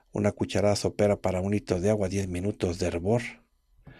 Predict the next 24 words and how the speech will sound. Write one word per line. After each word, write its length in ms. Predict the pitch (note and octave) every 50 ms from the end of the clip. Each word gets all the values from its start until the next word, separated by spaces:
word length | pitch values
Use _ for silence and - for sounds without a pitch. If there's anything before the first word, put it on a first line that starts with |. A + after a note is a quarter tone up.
| - - - - - - _
Se 140 | - - G#2+
toma 320 | - - A#2+ B2 B2+ A#2
como 220 | - - G#2 G#2+ A2+
agua 180 | A#2 A#2+ B2
de 120 | B2 C3 C#3+
uso 180 | C#3+ C3+ -
y 60 | B2+ G2
se 100 | - G#2
hacen 540 | F#2 - - G#2 F#2+ F2 E2+ F2+ G2+ G#2 - _ - - -
compresas 600 | - - F#2+ F2+ F2 - A2+ A2+ - - G2 - -
en 120 | F2+ E2
los 180 | D#2+ - - -
ojos. 480 | A#2 A#2+ - - - - - - - _ _ _ _ _ _ _ _ _ _ _ _ - - - - - - _ _ _ _ _ _
Ahora 260 | - - G2 F2+ F#2
vamos 300 | F2+ F2+ F#2+ F#2+ F#2+ -
con 160 | - - F2+ E2
suplementos. 800 | - - - - E2+ D#2+ E2 F#2+ G2+ - - - - - -
Utilizamos 560 | - - - F#2 F2+ E2+ - G2+ G2+ G2+ G2
lo 80 | F#2 F2
siguiente, 440 | - - - E2+ F2+ G2+ A2+ A2+ G#2
utilizamos 840 | - - - F2+ F2+ - - G#2 G#2 G#2+ G#2 - - - - - _ _ - - - - - - - - - - -
licopeno, 800 | - G#2 F#2+ - - - - - - A#2+ A#2 A2+ G2+ A2+ C#3+ - - - _ _ _ _ _ _ _ _ _ _ _ - -
pava, 520 | - B2+ B2 A#2 - G#2 B2 C#3 C3+ - - - _ _ _ _ _ - - _ _ - - - - _ _
brahmi, 880 | - G2+ G2 F#2 G2+ A2 A#2 C3 C#3 C#3+ C3+ A2 A2 B2 C3 - - -